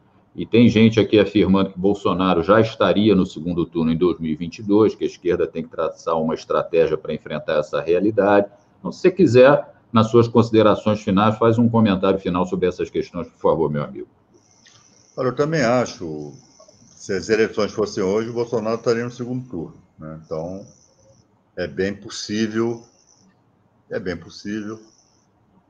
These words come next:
Speaker 2: porque você veja só, mesmo com todo essa, esse desastre que é o governo dele, ele tá com vinte e cinco por cento de apoio. Isso é muita coisa. Isso é muita coisa.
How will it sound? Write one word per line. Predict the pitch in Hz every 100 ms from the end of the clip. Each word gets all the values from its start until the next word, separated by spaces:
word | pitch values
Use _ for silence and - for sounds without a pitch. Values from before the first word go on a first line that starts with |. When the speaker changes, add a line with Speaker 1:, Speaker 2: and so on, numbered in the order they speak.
| _
Speaker 2:
porque | 104 -
você | 131 143 147
veja | 135 156 147
só, | - 117 107
mesmo | 104 143 156 143
com | 135
todo | 131 147 147
essa, | 139 147 127 -
esse | 107 110
desastre | 110 92 78 104 113 - 92
que | 85
é |
o | 90
governo | 85 80 85 78 73
dele, | 110 107
ele | 92
tá | 135
com | 131 127
vinte | 98 151 180
e |
cinco | - 151 160
por | 123
cento | - 131
de | 127
apoio. | - 90 92 - _ _ _
Isso | -
é |
muita | 175 208 208
coisa. | - 127 123
Isso | _ _ _ _ _ _ _ _ _ _ _ _ _ 156
é |
muita | 220 233
coisa. | - 131 95